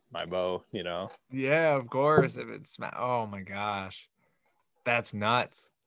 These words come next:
Speaker 2: I mean, we all, you all sit there, everybody knows, like, I mean, in Wisconsin during that time frame, we just had really high winds, you know, and you're hearing branches break and stuff like that, but we didn't have the ice and,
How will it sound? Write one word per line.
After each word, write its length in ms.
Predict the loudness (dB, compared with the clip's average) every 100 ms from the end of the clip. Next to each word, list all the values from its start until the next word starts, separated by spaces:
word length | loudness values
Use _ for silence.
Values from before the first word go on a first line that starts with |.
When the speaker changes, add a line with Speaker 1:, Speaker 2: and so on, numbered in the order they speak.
| _ _ 4
Speaker 2:
I 60 |
mean, 140 | 6 8
we 120 | 10
all, 320 | 12 12 10
you 160 | 10 12
all 180 | 12 10
sit 280 | 6 4
there, 160 | 6 8
everybody 420 | 8 8 8 6
knows, 440 | 6 6 6 4 2
like, 260 | 0 0
I 40 | -4
mean, 200 | -2 -2
in 60 | -2
Wisconsin 500 | 2 6 6 4 0
during 180 | 2 0
that 140 | 0
time 160 | -2 0
frame, 180 | -2 0
we 100 | -2
just 160 | 0
had 160 | 0 2
really 200 | 0 0
high 300 | 2 2 2
winds, 600 | -2 -2 0 0 -2 -6 -20 -20 -20 _ 2
you 80 | 6
know, 120 | 6
and 100 | 6
you're 140 | 6
hearing 320 | 6 6 4
branches 440 | 2 0 0 -6 -4
break 360 | 0 2 2
and 120 | -2 -4
stuff 160 | -4
like 100 | -2
that, 180 | -2 -2
but 140 | -2
we 140 | -2 0
didn't 160 | 0
have 180 | 0 0
the 140 | -2 0
ice 360 | 0 0 -4
and, 260 | -6 -6